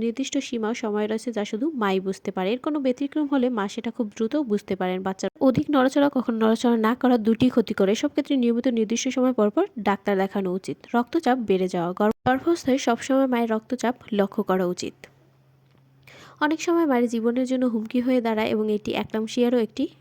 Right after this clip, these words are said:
লক্ষণও। তাই যারা আগে থেকে রক্তচাপ আক্রান্ত, গর্ভস্থে উচ্চ রক্তচাপে আক্রান্ত হয়েছেন, তাদের উচিত ডাক্তারের পরামর্শ মোতাবেক ঔষধ সেবন করে রক্তচাপ নিয়ন্ত্রণে রাখা, নিজের ও বাচ্চার উভয়ের স্বাস্থ্য সু-, সুরক্ষা নিশ্চিত করা।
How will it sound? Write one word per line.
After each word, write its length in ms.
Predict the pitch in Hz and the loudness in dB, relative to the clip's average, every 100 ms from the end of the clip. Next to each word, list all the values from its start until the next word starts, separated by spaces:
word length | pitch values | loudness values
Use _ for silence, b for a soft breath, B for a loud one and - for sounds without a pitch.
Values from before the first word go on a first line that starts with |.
| 214 | 0
লক্ষণও। 520 | 202 190 - 202 175 _ _ _ _ _ - B B B | 0 0 -4 -4 -6 _ _ _ _ _ -20 B B B
তাই 160 | 330 | 0
যারা 200 | 320 320 - | 2 0 0
আগে 220 | 220 220 | -2 -2
থেকে 200 | 269 262 | -2 0
রক্তচাপ 420 | 233 208 - 247 240 | 0 -2 -4 -6 -4
আক্রান্ত, 380 | 220 - 233 226 | -6 -4 -4 -2
গর্ভস্থে 440 | 240 202 202 220 214 | 0 0 -2 -2 -4
উচ্চ 160 | 208 - | -2 -2
রক্তচাপে 460 | 247 247 254 254 | -2 -4 -8 -4
আক্রান্ত 280 | 240 - 247 247 | -4 -4 -6 -4
হয়েছেন, 220 | 254 247 | -4 -4
তাদের 260 | 226 208 214 | -2 -2 -2
উচিত 220 | 220 226 208 | -2 -2 -2
ডাক্তারের 300 | 202 208 208 | -2 -4 -2
পরামর্শ 300 | 214 220 269 285 | -2 -2 -4 -4
মোতাবেক 460 | 269 254 254 240 247 | -4 -4 -4 -4 -2
ঔষধ 280 | 214 214 220 - | -2 -2 -6 -4
সেবন 200 | 220 240 | -4 -4
করে 160 | 247 233 | -4 -4
রক্তচাপ 340 | 208 220 220 214 | -4 -6 -6 -2
নিয়ন্ত্রণে 420 | 214 214 247 247 | -2 -2 0 -2
রাখা, 200 | 240 247 | -2 -2
নিজের 340 | 226 220 214 233 | -2 -2 -2 -2
ও 60 | 220 | -2
বাচ্চার 360 | 202 - 220 | -4 -4 -6
উভয়ের 360 | 208 196 214 262 - B B B | -6 -4 -4 -4 -6 B B B
স্বাস্থ্য 360 | - 208 - | -8 -8 -8
সু-, 240 | 220 233 - _ _ _ _ _ - 233 226 | -8 -8 -10 _ _ _ _ _ -8 -6 -4
সুরক্ষা 420 | - 214 220 294 320 | 0 -2 -2 -4 -2
নিশ্চিত 300 | 220 - 196 - | -2 -2 -8 -6
করা। 200 | 165 - | -8 -6